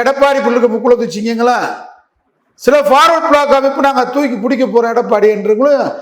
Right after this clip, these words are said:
மக்களுக்கு பதில் சொல்லுங்க. நேற்றைக்கு ஒரு பிரச்சாரத்துல வட பகுதியில பேசும்போது எடப்பாடி சொல்றாரு, "பத்து புள்ளி அஞ்சு சதவீதம் நான் தானே கொண்டு வந்தேன், மீண்டும் முதலமைச்சர் ஆனா கொண்டு வருவேன்றார்."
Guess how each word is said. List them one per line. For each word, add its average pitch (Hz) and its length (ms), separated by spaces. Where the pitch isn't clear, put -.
மக்களுக்கு 320 480
பதில் 240 240
சொல்லுங்க. 180 300
நேற்றைக்கு 240 440
ஒரு 214 140
பிரச்சாரத்துல 269 560
வட 240 200
பகுதியில 247 340
பேசும்போது 240 520
எடப்பாடி 208 460
சொல்றாரு, 196 400
"பத்து 226 240
புள்ளி 320 160
அஞ்சு 294 240
சதவீதம் 277 260
நான் 269 140
தானே 285 180
கொண்டு 254 240
வந்தேன், 254 340
மீண்டும் 339 340
முதலமைச்சர் 269 460
ஆனா 294 120
கொண்டு 269 240
வருவேன்றார்." 220 560